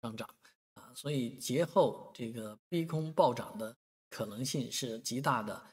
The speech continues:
因为，啊，很多股民已经准备了，假期里面准备好了弹药，一旦开盘就直接往里面冲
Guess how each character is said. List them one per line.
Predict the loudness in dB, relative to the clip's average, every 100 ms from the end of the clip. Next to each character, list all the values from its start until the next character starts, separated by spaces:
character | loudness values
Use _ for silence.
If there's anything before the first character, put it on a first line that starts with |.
| _ _
因 | 0 4
为， | 4 2 -4 -18 -10
啊， | -8 -8 -14 _ _ -2
很 | 0 4
多 | 2
股 | 2 -2
民 | -2 0
已 | 0
经 | 0 0
准 | -2 -2
备 | 0 2
了， | 0 -6 -14 _ _
假 | -4 -2
期 | 0 0
里 | -2 -10 -8
面 | -6
准 | -6 -2
备 | 0
好 | 0 -2
了 | -4
弹 | -2 -2 0
药， | -2 -2 -12 -20 _ _
一 | -2 2
旦 | 4 2 -2
开 | 0 0
盘 | 0 -4 -4 -6
就 | -10
直 | -12 _ _
接 | -2
往 | 0 0
里 | -4
面 | -6 -12
冲 | 0 0 0